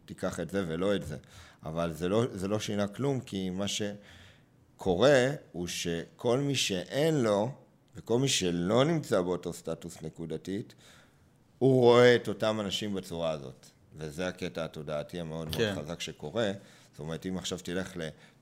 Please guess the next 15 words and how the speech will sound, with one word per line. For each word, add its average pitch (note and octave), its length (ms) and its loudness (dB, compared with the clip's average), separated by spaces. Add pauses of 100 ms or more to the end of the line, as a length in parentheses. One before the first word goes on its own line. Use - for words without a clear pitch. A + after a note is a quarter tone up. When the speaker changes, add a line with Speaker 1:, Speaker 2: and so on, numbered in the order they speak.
Speaker 1:
תיקח - 400 -6 (680)
עשרה F#2+ 400 -2
אנשים F2 480 -4
או D2+ 100 -8
מאה F#2+ 320 -2
אנשים E2+ 420 -6
שאין F2 360 -4
להם, F#2 420 -4 (1500)
אה, E2 40 -10 (580)
ותשאל F2+ 340 -2
אותם E2 320 -4 (960)
מה F2 260 -4
זה F2 240 -2
ומה F2+ 300 -2
זה, A#2 260 -2